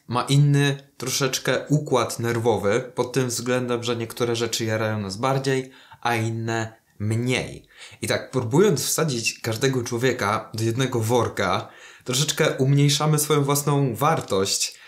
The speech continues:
aczkolwiek na co dzień i tak nie jesteśmy w stanie uniknąć zgeneralizowanych koncepcji i poglądów,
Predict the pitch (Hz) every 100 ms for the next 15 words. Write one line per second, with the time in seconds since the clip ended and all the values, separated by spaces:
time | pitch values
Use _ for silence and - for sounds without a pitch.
0 | - - - - 123 - 139 135 143 139
1 | 135 127 139 131 135 127 143 139 135 127
2 | 120 123 135 117 - 127 120 107 - _
3 | _ _ _ _ 127 135 143 143 127 123
4 | - - 113 113 120 123 123 117 123 120
5 | 127 120 113 120 117 131 117 - 113 113
6 | 120 127 123 113 123 156